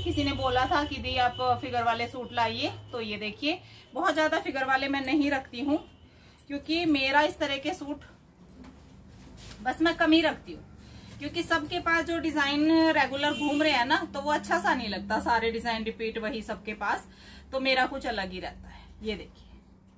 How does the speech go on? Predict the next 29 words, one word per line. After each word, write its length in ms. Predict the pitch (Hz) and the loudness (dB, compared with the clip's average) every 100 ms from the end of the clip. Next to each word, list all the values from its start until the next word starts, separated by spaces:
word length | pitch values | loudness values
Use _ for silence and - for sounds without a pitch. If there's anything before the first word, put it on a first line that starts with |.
| - - - - - - - - - - - - - - 226 | -20 -20 -20 -20 -20 -20 -20 -20 -20 -20 -20 -20 -20 -12 0
लंबा 360 | 285 330 381 | 4 6 6
चौड़ा 360 | 440 320 302 320 | 6 6 6 4
healthy 380 | - 247 277 311 | 2 -2 -2 0
बंदे 260 | 302 294 302 | 2 2 4
का 140 | 320 | 2
suit 220 | 311 269 | 0 -4
बनेगा, 380 | 277 294 294 311 | -2 0 2 2
जितना 360 | 294 294 302 320 | 0 0 4 4
भी 100 | 381 320 | 2 -4
health 320 | 269 254 - 294 262 | -4 -4 -6 -8 -2
हो 180 | 269 302 | 4 6
आपकी, 480 | 269 - 294 320 - - - - | 6 2 -6 -6 -8 -20 -20 -4
आराम 320 | 254 277 294 | 2 4 4
से 120 | 320 330 | 0 -4
suit 240 | 285 269 | -6 -4
बनेगा, 380 | 294 285 285 302 | -2 0 2 2
कोई 260 | 349 269 262 | 2 0 -2
दिक्कत 320 | 277 302 294 | -2 -4 -2
नहीं 160 | 294 302 | 0 2
है। 120 | 330 | 2
ऑफ 300 | - 269 269 | 0 -2 -2
व्हाइट 240 | 311 285 311 | 0 0 -2
इसका 240 | - 269 | -4 -4
fabric 440 | 254 220 185 226 | -2 -2 -2 -4
रहेगा, 360 | 262 349 269 320 | 0 0 2 4
और 360 | 330 311 262 285 | 4 2 0 0
इस 120 | - | -2
तरह 180 | 302 | -2
से 120 | - | 0